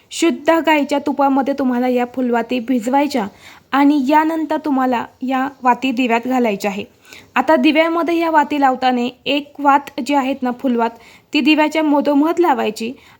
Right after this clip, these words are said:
आणि बाकीच्या आठ वाती ज्या आहेत तर त्या तुम्हाला त्या एका मधल्या फुलवातीच्या साईडने तुम्हाला आठ दिशेला गोलाकार आकारामध्ये त्या दिव्यात लावायच्या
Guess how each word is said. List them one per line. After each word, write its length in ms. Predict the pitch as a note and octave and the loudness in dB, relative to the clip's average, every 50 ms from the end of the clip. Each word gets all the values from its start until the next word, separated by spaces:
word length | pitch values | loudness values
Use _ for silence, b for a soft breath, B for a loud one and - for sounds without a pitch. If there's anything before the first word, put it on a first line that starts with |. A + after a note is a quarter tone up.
| _ _ - | _ _ -2
आणि 240 | C4 C#4 D4 D#4 | 0 0 0 0
बाकीच्या 580 | C#4 B3 C#4+ C4 B3 B3+ - C#4+ C#4 - D4+ D4 - - - - | 2 2 2 2 2 0 -4 -4 -2 0 0 0 0 -2 -4 -2
आठ 260 | C4+ C#4 C#4+ C#4 - - | 0 0 -2 -2 -8 -2
वाती 340 | C#4+ C#4 C4 B3+ C4 C#4+ C4+ | 0 0 0 2 0 -2 0
ज्या 100 | B3 C#4 | 0 0
आहेत 220 | B3 B3 A3+ G3 - - - | -2 -2 -4 -6 -8 -8 -8
तर 80 | A3+ | -6
त्या 140 | A3 B3+ C4 C4+ | -4 -4 -2 0
तुम्हाला 300 | C#4+ C4+ C4 B3+ B3+ B3 | 0 0 2 2 0 0
त्या 240 | B3 B3+ C4 C4 C#4 C4+ B B B B B _ _ _ _ - | 0 2 0 0 0 -4 B B B B B _ _ _ _ -2
एका 280 | C4+ C#4 C#4 - D#4 E4 D#4+ | -2 0 2 2 2 4 4
मधल्या 320 | C#4 C#4 C4+ A3+ A#3+ C#4+ D#4+ D#4+ - | 4 2 2 2 2 -2 -2 -2 -2
फुलवातीच्या 520 | D#4+ D#4 C#4+ C#4 C4 B3+ B3+ A#3+ C4+ C4+ C4+ | -2 -2 0 0 0 0 -2 -4 -4 -6 -6
साईडने 540 | - - C#4 B3+ B3+ C4+ C4+ C#4 B3+ A#3+ | -2 -2 0 0 0 -2 -2 -2 -2 -2
तुम्हाला 400 | A3+ - B3 A#3+ B3 A#3+ A#3 A#3 A#3 - - | -2 -2 -2 -2 0 0 0 -2 -4 -4 -2
आठ 260 | - B3+ C4 - - | 0 0 0 0 -2
दिशेला 520 | E4 C4 C#4 C#4 - - C#4 C4 A3+ G#3+ A3+ B3 b b b b b b | -4 -2 -2 -4 -2 -2 -2 0 -2 -4 -6 -6 b b b b b b
गोलाकार 600 | B3+ A3+ G#3+ C4 C#4 C#4+ D4 D4+ D4 D4+ D4+ D#4 D#4+ - | -10 -2 2 4 4 6 4 4 2 2 0 -2 -2 -4
आकारामध्ये 680 | C4+ C4 B3+ - C4 B3+ B3+ B3 B3+ C4 A3 A#3+ G#3 G#3 G#3 _ | -6 -6 -2 -2 -2 0 0 -2 -2 -2 -2 -4 -6 -6 -8 _
त्या 100 | - B3 | -2 -2
दिव्यात 420 | B3+ A3 C4 B3+ A#3 A#3+ B3 - C4+ | 0 0 -2 0 0 -2 -2 -2 -2
लावायच्या 480 | A#3+ A3+ G#3+ A3 G#3+ G#3 G#3 - C4 | -2 0 0 0 -2 -2 -2 -2 -4